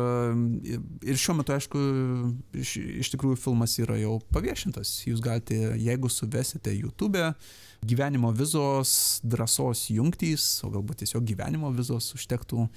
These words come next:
jum turėtų pasiūlyti pasižiūrėti keturiasdešimt kelių minučių trukmės dokumentinį filmą, kuris būtent pasakoja apie pabėgėlius, kurie, e, buvo išgelbėti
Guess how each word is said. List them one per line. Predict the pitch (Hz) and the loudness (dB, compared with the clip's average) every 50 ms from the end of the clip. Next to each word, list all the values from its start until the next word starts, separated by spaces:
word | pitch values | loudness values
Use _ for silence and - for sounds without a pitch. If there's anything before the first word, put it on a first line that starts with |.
| - - - - - - - | -10 -20 -20 -20 -16 -6 -2
jum | 123 120 113 117 | 2 2 4 4
turėtų | 117 - 120 117 117 - 117 104 | 2 2 2 0 2 0 0 0
pasiūlyti | - 117 - - 131 123 117 104 - 98 - | 0 2 2 4 4 4 4 2 2 -2 -4
pasižiūrėti | - 107 - 123 104 104 - 113 127 - - - 110 110 107 107 107 107 110 110 - - - - - | -4 -2 0 2 2 2 2 2 0 -2 0 0 0 2 2 2 0 0 -2 -4 -8 -18 -20 -18 -10
keturiasdešimt | - 120 107 - 110 107 101 - 101 - - - 110 104 104 104 107 113 - - - | -6 -4 -2 0 0 0 0 0 -2 -2 -2 -2 0 0 2 2 0 -2 -6 -10 -20
kelių | - - - 185 190 180 165 151 147 143 | -10 -4 -2 0 2 2 2 2 2 2
minučių | 143 135 131 127 120 120 123 117 - - 120 120 113 107 | 2 2 2 2 4 2 2 0 -2 -2 -2 -2 -2 -2
trukmės | - - 101 - - 107 107 110 113 110 - - | -2 -6 -6 -4 -2 -2 0 0 0 0 -2 -2
dokumentinį | - - - - 101 101 104 - - 113 107 | -2 -4 -4 -2 -2 -2 -2 -2 -2 -4 -4
filmą, | - - 113 104 101 101 104 | -4 -4 -2 -2 -2 -2 -2
kuris | - - - 98 - - - - - - - - - - | -6 -6 -4 -4 -4 -4 -6 -10 -20 -20 -20 -20 -10 -4
būtent | 120 117 117 113 110 107 | -2 0 0 0 0 0
pasakoja | - 110 110 110 - 117 - 107 101 101 101 | 0 -2 -2 -2 -2 -4 -4 -4 -4 -2 -4
apie | 101 - - 104 107 104 104 104 - - - - - - - | -4 -6 -6 -4 -2 -2 -4 -4 -6 -12 -20 -20 -20 -14 -6
pabėgėlius, | - 120 113 120 123 151 180 214 226 247 240 - - - - - - | -4 -2 0 2 2 2 2 0 -2 -2 -2 -2 -4 -4 -6 -8 -14
kurie, | - - 131 120 120 120 120 | -8 -2 0 2 2 2 2
e, | 117 113 113 107 110 110 113 - - - - - - 113 110 107 | 2 0 0 0 -2 -2 -4 -6 -10 -18 -8 -2 0 2 2 2
buvo | 110 107 110 131 135 123 113 113 113 110 107 107 | 2 2 2 2 2 2 2 2 2 0 0 0
išgelbėti | 107 104 107 104 110 120 - 110 139 160 175 165 - - 156 | 0 0 2 2 2 2 2 0 0 0 -2 -2 -2 0 0